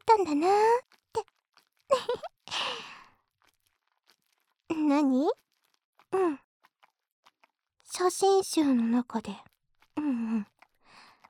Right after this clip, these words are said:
あー、なんか女王様っぽい格好。あー、したした。あ、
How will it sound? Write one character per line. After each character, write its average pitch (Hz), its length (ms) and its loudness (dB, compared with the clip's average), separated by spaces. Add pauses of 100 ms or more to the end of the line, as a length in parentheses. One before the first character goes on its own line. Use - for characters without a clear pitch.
(720)
あ 294 680 0 (500)
ー、 - 40 -2
な 403 120 8
ん 392 60 2
か 277 340 -4 (160)
女 262 300 4
王 370 60 4
様 403 300 2
っ - 120 -2
ぽ 381 120 4
い 320 80 2
格 - 280 -14
好。 - 140 -6
あ 208 120 -6 (400)
ー、 403 360 4
し - 100 0
た 480 140 6
し - 100 -8
た。 - 80 -2 (1600)
あ、 285 140 -10